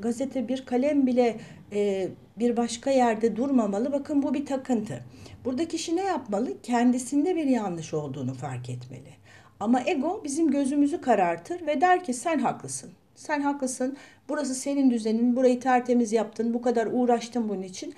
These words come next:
Ve şimdi de haklı olduğunu ispat et. Üste çık. Onun üstüne git." Ve sizi sinirlendirir. Öfkelenen de egodur aslında. Buna da dikkat edin. Eğer ortada öfke varsa mutlaka orada egonuza dokunan bir şey var demektir.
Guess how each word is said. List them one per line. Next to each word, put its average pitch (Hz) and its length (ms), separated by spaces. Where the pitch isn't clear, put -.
Ve 302 120
şimdi 269 300
de 226 60
haklı 277 380
olduğunu 247 340
ispat 262 500
et. - 200
Üste 233 320
çık. - 400
Onun 269 240
üstüne 226 400
git." - 340
Ve 359 340
sizi 240 360
sinirlendirir. 196 1120
Öfkelenen 311 720
de 220 140
egodur 151 360
aslında. 135 560
Buna 254 200
da 190 140
dikkat 139 340
edin. 127 260
Eğer 294 220
ortada 302 360
öfke 277 360
varsa 302 500
mutlaka 254 580
orada 220 420
egonuza 220 500
dokunan 240 440
bir 202 40
şey 165 260
var 120 220
demektir. - 600